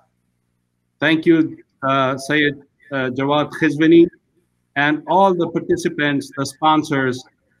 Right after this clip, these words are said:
including the Byron Hotel, for their participation, the Ahlul Bayt T V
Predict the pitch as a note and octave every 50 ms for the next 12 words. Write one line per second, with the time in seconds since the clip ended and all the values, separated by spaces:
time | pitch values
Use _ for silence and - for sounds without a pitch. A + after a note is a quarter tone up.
0 | _ - - - - D3+ D#3 D3+ D3+ C#3+ D3 C#3 C3+ B2 C3+ C#3 C#3+ D3 C#3+ C#3
1 | C3 C3+ C#3+ C3+ C#3+ D#3 D3 C3 A2+ A2+ A2 A2 - _ _ _ - - _ _
2 | _ _ _ _ _ _ - C#3+ C#3 C#3 C#3 C3+ B2+ C#3 C#3+ C#3 C#3 - B2+ -
3 | D#3 C#3+ D3 D#3+ D#3 - C3+ C3 B2 B2+ - A#2 A#2+ A#2 A#2 A#2 - _ _ _
4 | _ _ _ _ B2+ B2+ C3 C#3+ D3 D#3 D3+ C#3+ C#3+ D3 D3 C#3+ - - F3 E3+
5 | D#3+ D#3 D#3 C#3+ C#3 C3+ B2+ -